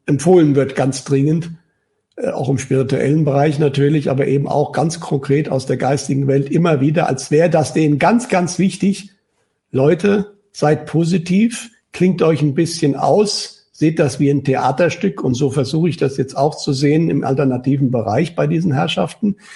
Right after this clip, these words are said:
Äh, lasst euch da persönlich nicht rein, haltet eure Energie hoch und das gibt sich wieder und ihr seid raus.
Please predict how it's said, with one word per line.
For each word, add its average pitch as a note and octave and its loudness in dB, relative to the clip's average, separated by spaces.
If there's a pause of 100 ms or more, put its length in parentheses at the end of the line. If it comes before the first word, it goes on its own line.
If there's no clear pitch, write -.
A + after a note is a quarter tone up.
(460)
Äh, D#3+ 4 (340)
lasst D#3 -2
euch E3 0
da D3+ 0
persönlich C#3+ 2
nicht B2+ -2
rein, C#3+ 2
haltet C#3 0
eure C3+ 0
Energie C3 0
hoch C#3+ 0 (760)
und D3 2 (520)
das C3+ 0
gibt G3+ 0
sich A2 0
wieder D3+ 0 (1160)
und C#3+ 2
ihr E3 2
seid D3+ 2
raus. - 2